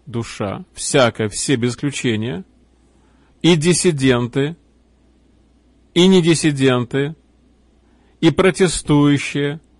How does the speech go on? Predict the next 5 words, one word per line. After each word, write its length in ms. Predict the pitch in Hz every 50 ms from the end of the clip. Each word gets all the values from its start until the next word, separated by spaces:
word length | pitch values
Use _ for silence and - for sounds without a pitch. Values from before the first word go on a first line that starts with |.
| _ _ _ _ _ _ _ _ _ _ _ _ _ _ _ _ _ _ _ _ _ _ _ _ _ -
и 80 | 175
по-, 180 | 160 - 202 - -
и 460 | 170 170 185 190 190 185 180 170 156
просто 440 | 147 - - 175 180 165 - - 165
смиренные 920 | - - 151 160 165 160 156 151 147 143 143 139 139 139 139 139 143 151